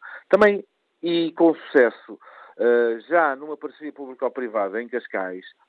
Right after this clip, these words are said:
períodos de três ou seis meses, eh, em que os médicos só fazem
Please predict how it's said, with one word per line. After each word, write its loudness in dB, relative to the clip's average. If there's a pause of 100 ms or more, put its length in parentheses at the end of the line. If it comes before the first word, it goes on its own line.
períodos 0 (540)
de -2
três 6
ou 2
seis -2
meses, -10 (580)
eh, 2
em -10
que -12
os -8
médicos -4
só 4
fazem -2